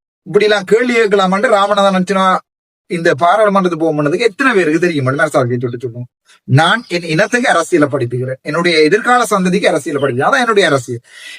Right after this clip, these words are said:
My politics is so simple that I always try to educate my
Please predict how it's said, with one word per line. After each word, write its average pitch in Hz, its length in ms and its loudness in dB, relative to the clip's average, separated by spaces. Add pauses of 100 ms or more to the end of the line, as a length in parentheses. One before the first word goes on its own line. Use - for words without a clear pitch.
(300)
My 175 200 -2
politics 220 320 0
is 214 140 -4
so 240 200 2 (120)
simple 127 520 -4 (600)
that - 280 0 (640)
I 143 60 2
always 240 540 4
try 202 240 0
to 202 100 2
educate 180 420 2
my 180 200 -2